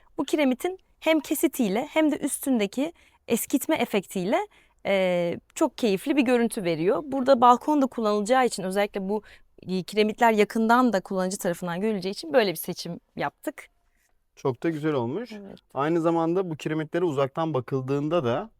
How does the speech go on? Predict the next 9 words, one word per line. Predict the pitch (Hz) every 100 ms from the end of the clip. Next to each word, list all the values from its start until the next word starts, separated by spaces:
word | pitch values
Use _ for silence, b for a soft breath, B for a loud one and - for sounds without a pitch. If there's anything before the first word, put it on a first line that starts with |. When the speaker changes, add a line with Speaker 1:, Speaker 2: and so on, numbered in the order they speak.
| _ _
Speaker 2:
şu | - 131 123 113 - _ _ _ _ _ _ _
ileridekine | 120 117 117 117 113 120
ben | 113
zoom | 110 110 123
yapayım | 110 98 101 95
biraz. | 95 107 - -
Belki | 95 95 98
öyle | 95
görünür. | 92 92 90 101 143 -